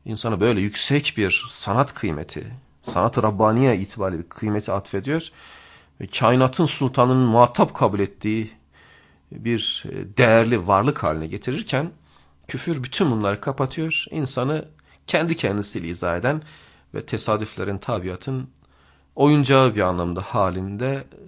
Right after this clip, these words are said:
kısacık bir ayet içerisinde sönüp gidiveren, bir varmış bir yokmuş olan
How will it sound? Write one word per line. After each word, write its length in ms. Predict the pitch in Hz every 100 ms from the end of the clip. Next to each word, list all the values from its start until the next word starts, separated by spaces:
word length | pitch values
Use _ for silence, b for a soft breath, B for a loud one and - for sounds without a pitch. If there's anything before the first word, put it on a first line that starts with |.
| _
kısacık 380 | - 135 107 -
bir 60 | 107
ayet 160 | 110
içerisinde 260 | - 104 104
sönüp 360 | - 120 107
gidiveren, 460 | 110 92 80 85 95
bir 140 | 143
varmış 460 | 98 90 92 104 -
bir 100 | 104
yokmuş 400 | 107 107 92 -
olan 240 | 82 156